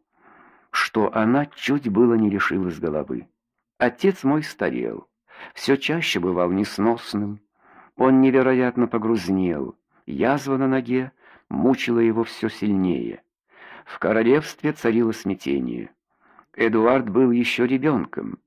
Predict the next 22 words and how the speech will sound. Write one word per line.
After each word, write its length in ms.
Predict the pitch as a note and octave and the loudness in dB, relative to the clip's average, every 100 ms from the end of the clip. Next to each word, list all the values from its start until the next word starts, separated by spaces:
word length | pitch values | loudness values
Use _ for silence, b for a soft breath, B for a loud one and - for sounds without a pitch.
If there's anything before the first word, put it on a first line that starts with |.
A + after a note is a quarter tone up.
| _ | _
и 120 | A#2 | -4
в 80 | - | -4
стране 440 | - G#2 A2 B2+ | -4 0 2 2
опасались 640 | B2+ A#2+ A#2 A#2 C3 A#2+ | 0 -4 -2 0 0 -2
правления 680 | - A#2 F#2+ A2+ B2 A#2+ A#2 | -2 -2 2 2 4 4 2
несовершеннолетнего 1120 | G2+ A#2 G#2+ A#2 - A2+ A2+ G#2+ A2+ A2 G#2 | 2 0 0 0 2 2 2 2 0 -2 -4
короля. 500 | G2+ F#2+ F#2 D2+ - _ _ _ B B B - | -4 -2 -2 -2 -8 _ _ _ B B B -2
Это 280 | A2+ A2+ A2+ | 0 2 0
всегда 400 | - A2 A2 A2 | 0 0 2 2
означало 520 | G#2+ G2+ - G#2+ A2 | 0 -2 0 -2 -2
одно: 640 | - A2+ G#2 A2 A#2+ - _ _ _ b b b - | -2 -2 2 2 2 -2 _ _ _ b b b -4
возникновение 960 | A2+ A2 A#2+ A#2+ B2+ B2+ C#3 C3+ C3 | -2 2 0 2 2 4 4 4 2
партий, 760 | C3 A#2 B2+ B2+ - C#3 C#3 - b b | 0 0 0 -2 -6 -6 -6 -14 b b
жаждущих 840 | D#2+ - B2+ B2+ C3 - C3+ A#2+ | -6 0 0 0 -2 -2 -4 -4
прийти 320 | - A2+ - | -2 -2 0
к 100 | A#2+ | -2
власти. 680 | A2+ B2 G#2+ - - - - _ _ b b b | -2 -2 -2 -8 -14 -14 -16 _ _ b b b
Они, 220 | F#2+ B2 | 2 2
собственно, 600 | A#2 C3 C3 - B2 B2 | 2 -2 -2 0 2 2
появились 640 | B2 B2 B2 B2+ B2+ - _ | 2 4 4 2 -2 -4 _
уже 300 | A2+ A2 B2 | 0 0 -4
сейчас. 720 | - A2+ - G#2+ D#2+ - - | -6 -6 -2 -2 -4 -12 -16